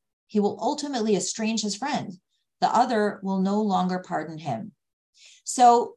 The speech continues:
listen, you make a mistake once, yes, you should expect your friends to forgive you. But if you keep doing it, you can't expect people to just keep forgiving you,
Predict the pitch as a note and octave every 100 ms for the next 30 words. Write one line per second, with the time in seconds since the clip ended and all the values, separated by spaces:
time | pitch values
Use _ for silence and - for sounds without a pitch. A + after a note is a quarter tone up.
0 | - A#3+ - - - - G3 A#3 C#4 D#4+
1 | E4 D4+ C#4+ C4+ C4+ A#3+ A#3 A3+ - -
2 | F3+ - - G#3 G3+ G#3 G3 - F#3 F#3
3 | F3+ E3 D3+ - D3+ C#3+ - G2 G#2+ _
4 | _ _ _ _ - G3 F#3 G3+ - E4+
5 | F#3+ D3 F#3 A3+ D4 E4 F4 - _ _
6 | _ _ _ _ - - G#4 A#4 - F#3+
7 | F3 F3+ - D#3 F3+ E3 D#3+ F3 - D3+
8 | C#3+ C3+ D3 E3 A3+ D#4+ E4